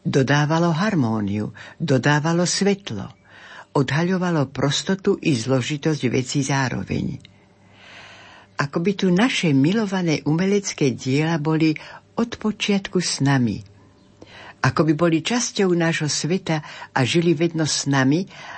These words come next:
a my sa k nim v priebehu života vracali a odhaľovali ich stále nový zmysel.“ Ale je to naozaj všetko?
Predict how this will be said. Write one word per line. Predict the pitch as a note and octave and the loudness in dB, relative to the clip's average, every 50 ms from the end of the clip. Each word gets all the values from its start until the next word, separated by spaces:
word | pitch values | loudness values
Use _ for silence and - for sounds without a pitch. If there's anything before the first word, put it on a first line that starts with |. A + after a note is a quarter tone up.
| - - _ _ | -18 -20 _ _
a | B2+ A#2+ C3+ | 2 4 4
my | D#3 | 4
sa | D#3 - A3 G#3+ | 2 0 -2 -2
k | G#3+ - - G3 | -4 -4 0 0
nim | F3 D3+ | 2 2
v | - - | 0 -2
priebehu | - C#3+ C3+ D3+ D3+ F3+ F3+ E3 D3 | -4 -2 -2 0 0 0 -2 0 -2
života | C3 B2 C#3+ D3+ E3 E3+ E3 - C#3+ B2 | 0 0 0 0 0 -2 0 0 -2 0
vracali | - B2+ C3 C3 - - - D3 D3 E3 E3+ E3+ - - - - - - - _ _ _ | 0 0 0 0 -2 -2 -2 0 2 0 0 0 -2 -10 -16 -16 -18 -18 -20 _ _ _
a | C3 B2+ - - | -2 -2 0 0
odhaľovali | C#3 B2 - A#2+ C3 D3 D#3+ E3+ F3 E3 E3+ E3+ E3 E3 E3+ - - - D3 | -2 -2 0 0 0 2 2 2 2 2 2 2 2 2 0 0 0 -2 -2
ich | C#3 - | -2 -2
stále | - - - - E3 F3 G3 G3 G3+ F#3+ | -4 -6 -2 0 0 0 2 2 2 2
nový | F3+ F#3 F3 F3 F3+ | 2 0 0 0 0
zmysel.“ | E3+ - - D#3+ D#3+ D#3 D3 - - G#2+ G2+ A#2+ B1 - - - _ _ _ _ _ _ _ _ _ _ _ _ _ _ _ _ _ _ _ _ _ _ _ _ _ _ - - - - - _ - _ _ | -2 0 0 0 0 0 0 -2 -4 -4 -4 -4 -6 -10 -14 -18 _ _ _ _ _ _ _ _ _ _ _ _ _ _ _ _ _ _ _ _ _ _ _ _ _ _ -20 -20 -20 -20 -20 _ -20 _ _
Ale | - B2 A#2+ A#2 A#2+ | -2 0 2 4 4
je | A#2+ B2 B2+ | 2 2 0
to | B2 - B2 A#2 | 0 0 0 2
naozaj | A2+ A2+ A2 A2+ B2 A#2+ - C3 C3+ | 2 2 0 -2 -2 -2 -2 -2 -2
všetko? | C3+ - - A2+ G2+ - - - - | -2 -2 -2 -4 -4 -4 -8 -8 -6